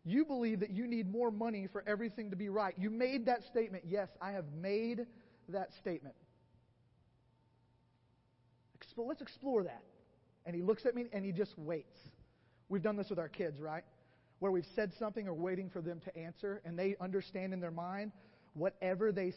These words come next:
say is gonna be a rough one. Uh, it's gonna be a rough response. So I fumble over my words. I find a way to say I was completely wrong. And then he says, "Okay, well, how about this one? Uh, you said this,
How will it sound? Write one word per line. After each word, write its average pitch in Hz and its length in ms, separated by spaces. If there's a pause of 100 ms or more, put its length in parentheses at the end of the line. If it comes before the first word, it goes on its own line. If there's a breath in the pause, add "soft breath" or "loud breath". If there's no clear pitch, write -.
say 185 200
is 175 120
gonna 175 220
be 165 260
a 160 100
rough 165 280
one. 175 200 (140)
Uh, 180 60
it's 170 140
gonna 190 120
be 190 60
a 175 100
rough 170 220
response. 170 420 (2500)
So 170 80
I 160 60 (120)
fumble 208 260
over 196 160
my 175 160
words. 190 340
I 170 100
find 208 260
a 202 40
way 202 140
to 185 80
say 214 180
I 202 60
was 190 100
completely 247 400
wrong. 220 460 (260 loud breath)
And 220 160
then 226 80
he 240 160
says, 226 300
"Okay, 196 320 (200 loud breath)
well, 214 120
how 262 80
about 254 200
this 226 160
one? 143 120 (560 soft breath)
Uh, 208 160 (300)
you 208 140 (120)
said 277 160
this, 240 180